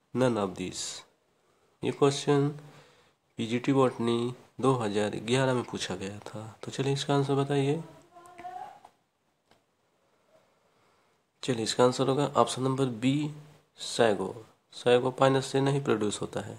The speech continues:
ये साइकस से प्रोड्यूस होता है। नेक्स्ट क्वेश्चन नंबर टेन, which of the following is a living fossil? निम्नलिखित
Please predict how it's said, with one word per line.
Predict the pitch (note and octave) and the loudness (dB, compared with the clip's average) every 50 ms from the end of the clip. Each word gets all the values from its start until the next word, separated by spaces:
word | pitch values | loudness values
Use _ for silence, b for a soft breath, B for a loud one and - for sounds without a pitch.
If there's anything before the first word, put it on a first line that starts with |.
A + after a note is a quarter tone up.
| A2+ A#2+ | -12 -8
ये | B2 A#2+ B2 C3 D3 E3 E3 - - - | -4 -2 0 0 0 -2 -4 -10 -20 -8
साइकस | - - B2+ B2 - C#3+ C3+ | -2 -2 0 2 2 0 0
से | - A2+ | 0 -2
प्रोड्यूस | - G#2+ G#2 G2 G#2 G2+ - - | -2 -2 -2 -2 -4 -6 -6 -6
होता | - - - F#2+ G2 | -8 -8 -8 -8 -8
है। | G#2+ A#2 A2+ - _ _ _ _ _ - | -10 -14 -18 -20 _ _ _ _ _ 0
नेक्स्ट | C3 C#3 C#3+ C#3+ - | 2 2 2 0 -2
क्वेश्चन | - - - A#2+ - - B2 A#2+ | -6 -6 -6 -6 -4 -2 0 2
नंबर | B2 A#2+ A#2+ C3 C#3+ C#3+ - - - - _ | 2 2 2 -2 -4 -6 -8 -14 -20 -4 _
टेन, | - A#2 F#2+ F2+ - - - - _ _ _ _ b b b b b b b b b b b b b b b _ _ _ - | 2 2 2 2 -2 -12 -18 -20 _ _ _ _ b b b b b b b b b b b b b b b _ _ _ 0
which | C3 D3 C#3+ C#3+ | 0 2 2 4
of | C#3+ B2+ A2 G#2+ | 4 4 4 2
the | G#2 A2 A2 A2+ A#2+ - - | -2 -4 -4 -6 -6 -10 -6
following | - - A#2+ B2 B2+ C3 C3+ C#3+ C#3+ - - | 2 4 4 6 6 6 6 6 4 4 2
is | A#2 G#2+ - G#2+ | -2 -2 -2 -2
a | G#2+ A2 A#2 A#2+ A#2+ - - - - | -2 -2 -2 -4 -8 -12 -16 -8 -4
living | G#2 A2 A#2+ A#2+ B2+ C3+ C#3 C#3 - | -2 0 2 2 2 2 0 0 -4
fossil? | - - G#2+ G#2+ G#2 - - - - - - - _ _ _ _ _ _ _ _ _ _ _ _ _ _ _ _ _ _ _ _ _ - - - b b b b b b b b b b b b b b _ _ _ _ _ _ _ - | 0 2 2 4 4 2 -4 -8 -8 -10 -12 -16 _ _ _ _ _ _ _ _ _ _ _ _ _ _ _ _ _ _ _ _ _ -20 -20 -20 b b b b b b b b b b b b b b _ _ _ _ _ _ _ -2
निम्नलिखित | A#2 B2 B2 C3 C3 B2+ A#2+ B2+ B2 - C#3+ C#3+ C#3 - | 0 2 2 2 2 2 0 -2 -2 -2 -4 -4 -4 -6